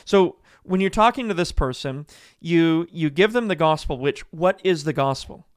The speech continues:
Again, this person is,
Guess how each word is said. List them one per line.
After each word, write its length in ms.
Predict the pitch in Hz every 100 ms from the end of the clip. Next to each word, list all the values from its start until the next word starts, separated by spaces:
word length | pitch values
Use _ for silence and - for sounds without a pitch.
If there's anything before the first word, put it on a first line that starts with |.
| _
Again, 300 | 160 170 139 _ _ _ _ _ _ _ _ _ -
this 260 | 156 196
person 540 | - 226 202 208 170 160 -
is, 560 | 156 151 143 - -